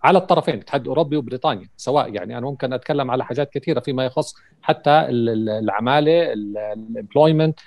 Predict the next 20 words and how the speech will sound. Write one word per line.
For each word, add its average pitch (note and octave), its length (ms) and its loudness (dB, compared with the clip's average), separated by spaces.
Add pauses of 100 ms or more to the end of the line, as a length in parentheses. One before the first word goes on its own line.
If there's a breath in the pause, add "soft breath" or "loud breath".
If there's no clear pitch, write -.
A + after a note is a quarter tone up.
(220 soft breath)
لأنه A2 140 0
صار C#3+ 160 4
في D3+ 140 2
تداخل B2 460 4
عالي A#2+ 260 2
جدا، B2 360 -6 (360 soft breath)
الفيز، D3+ 480 4
السياحة، C3 560 0
الإمباكت D#3 500 -4
على C#3 400 2
ال-، A#2 260 -2
المنتجات A#2+ 880 0 (140)
والخدمات، A#2 560 -2 (120)
الاثنين B2 440 -4 (300 soft breath)
اقتصاديا C3 680 2
على D3+ 240 6
الطرفين. B2+ 640 0 (480 soft breath)
مين F3+ 260 4
أكثر؟ F#3 520 2
هذه F3 380 2